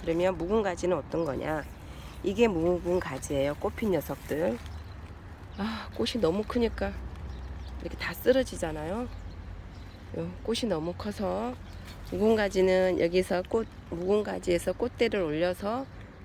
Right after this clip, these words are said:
이렇게 꽃을 피운답니다. 제가 보기에는 보통 묵은 가지에서 뭐 하나, 둘, 셋, 뭐 네 마디, 다섯 마디에서도, 제가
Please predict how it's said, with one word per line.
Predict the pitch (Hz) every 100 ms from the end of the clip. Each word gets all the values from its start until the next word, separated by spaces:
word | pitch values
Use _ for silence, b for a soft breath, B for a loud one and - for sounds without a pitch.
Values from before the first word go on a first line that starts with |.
| -
이렇게 | 160 156
꽃을 | 156 - 220 185 180
피운답니다. | - 233 208 175 151 143 143 143 151 -
제가 | 185 185 202
보기에는 | 165 160 156 147 175 175 147 - B B B B B B B
보통 | 208 214 - 214 202 202 202 196 202 196
묵은 | 160 190 220
가지에서 | 196 175 175 170 175 165
뭐 | 156 156 156
하나, | 170 190 190 180 175 170
둘, | - 175 180 180
셋, | - 214 202 - B B B B B
뭐 | 160
네 | 156 180
마디, | 208 220 220 214
다섯 | - 180 240
마디에서도, | 254 240 226 220 202 190 185 180 175 175 175
제가 | 170 160 160 160 160 156